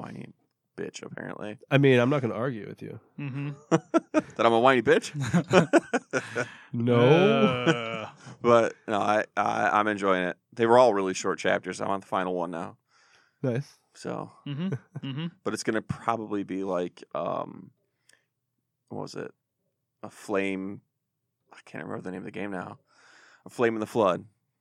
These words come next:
Speaker 3: Ah.
Speaker 1: that I played where I'm like, "Eh, I'll put this off," and it'll be, like, ten minutes. Like, you know, Flame in the Flood, I, I literally had to go, like,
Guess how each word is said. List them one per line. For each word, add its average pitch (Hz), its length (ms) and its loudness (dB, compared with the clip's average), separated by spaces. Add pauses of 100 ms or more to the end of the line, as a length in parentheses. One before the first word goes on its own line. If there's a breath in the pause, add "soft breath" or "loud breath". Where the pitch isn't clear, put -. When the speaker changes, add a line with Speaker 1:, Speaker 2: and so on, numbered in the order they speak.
(100)
Speaker 3:
Ah. 131 140 -4
Speaker 1:
that 92 80 0
I 95 60 2
played 98 280 -2
where 92 320 2
I'm 101 140 -8
like, 101 200 -6
"Eh, 127 240 -4
I'll 98 100 -8
put - 180 -14
this - 180 -8
off," 98 260 2
and 101 100 -8
it'll 92 100 -4
be, 92 100 -4
like, 92 160 -4
ten 90 220 -12
minutes. - 320 -14 (720 soft breath)
Like, 101 180 -4
you 95 80 -8
know, 95 120 -2
Flame 101 220 -2
in 92 40 -4
the 92 60 -6
Flood, 92 360 2
I, 107 60 2
I - 20 4
literally 104 340 2
had 104 100 -2
to 95 60 -6
go, 92 100 -2
like, 90 160 -2